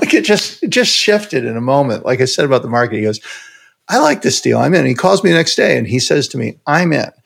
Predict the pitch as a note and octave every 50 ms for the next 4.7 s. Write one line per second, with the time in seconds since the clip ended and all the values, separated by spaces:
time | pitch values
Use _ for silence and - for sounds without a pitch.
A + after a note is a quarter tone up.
0 | _ _ _ _ _ _ - B2+ - - C#3+ F#3+ G#3+ A3+ - G3+ G3 F3+ F#3 F#3
1 | F3 F#3+ F#3+ A3 A3 G#3 - G3 F3 - - - _ C#3+ - - D3 D3 D#3 D#3+
2 | F3 F#3+ G3 F#3+ F3+ D#3+ D3 - _ _ - _ _ _ - - - D#3+ C3+ C3+
3 | D#3 E3+ E3+ D3+ A#2+ A#2 A2+ A2+ A2 A2+ A#2 A#2 A#2 A2+ - - A#2 A2 - -
4 | - - A#2 A2+ A2 A2+ - D3 C3+ C3 C3+ C#3+ -